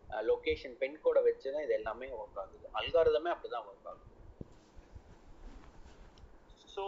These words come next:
Speaker 2: you would recommend, uh, going go local. Uh, so we have to replicate in multiple warehouses if we are, uh, I mean, if we need to scale the volume.
Speaker 1: Yes, yes. இப்போ பாத்தீங்கன்னா அதெல்லாம் லார்ஜர் பிராண்ட்ஸ்க்கு ஒர்க் ஆகும், நல்லாவே ஒர்க் ஆகும்.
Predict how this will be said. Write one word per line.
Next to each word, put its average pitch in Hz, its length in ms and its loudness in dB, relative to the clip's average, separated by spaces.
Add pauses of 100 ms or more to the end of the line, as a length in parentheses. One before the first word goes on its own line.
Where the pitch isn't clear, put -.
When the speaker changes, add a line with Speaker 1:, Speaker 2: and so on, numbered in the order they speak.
(120)
Speaker 2:
you 180 100 -6
would 190 180 -6
recommend, 202 400 -6 (340)
uh, 151 180 0 (160)
going 180 300 4
go - 80 -2 (100)
local. - 240 -10 (300)
Uh, 117 240 -6 (100)
so - 100 -16 (180)
we 135 60 -4 (100)
have 135 180 -4
to 175 120 -6
replicate 139 380 -6
in 139 120 -6
multiple 135 380 -10 (220)
warehouses 135 500 -6 (120)
if - 140 -14
we 139 80 -6 (220)
are, 127 100 -6 (360)
uh, 123 200 -4
I 131 80 -6
mean, 143 140 -6
if - 100 -12
we 147 120 0
need 135 160 -4
to 160 120 -6
scale 147 280 -2
the 113 120 -4
volume. 110 240 -10 (520)
Speaker 1:
Yes, 110 120 -10 (180)
yes. - 120 -16 (1120)
இப்போ 139 220 -4
பாத்தீங்கன்னா 165 320 -2
அதெல்லாம் 165 300 -2
லார்ஜர் 185 460 -4
பிராண்ட்ஸ்க்கு 135 480 -10 (160)
ஒர்க் 110 280 -16
ஆகும், - 220 -18 (360)
நல்லாவே 123 440 -8
ஒர்க் 95 240 -20
ஆகும். - 160 -20